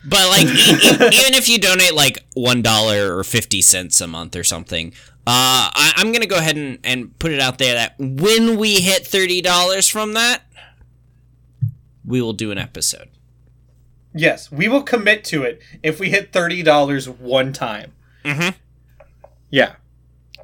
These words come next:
Speaker 1: So, yeah, uh, that's a,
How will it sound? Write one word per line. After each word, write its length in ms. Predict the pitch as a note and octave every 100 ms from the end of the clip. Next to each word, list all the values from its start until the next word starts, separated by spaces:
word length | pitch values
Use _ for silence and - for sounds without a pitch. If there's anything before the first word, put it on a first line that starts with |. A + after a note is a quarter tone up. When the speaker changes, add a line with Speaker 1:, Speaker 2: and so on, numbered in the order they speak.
| - _ _ _
Speaker 1:
So, 520 | - C#3+ B2 A#2+ A2+ - _ _ _
yeah, 280 | F3+ F3 - - _ _
uh, 600 | A#2 B2 B2 B2 B2 A2 F2+ _ _ _ G2+
that's 280 | B2 B2+ C3+
a, 300 | A#2 G#2+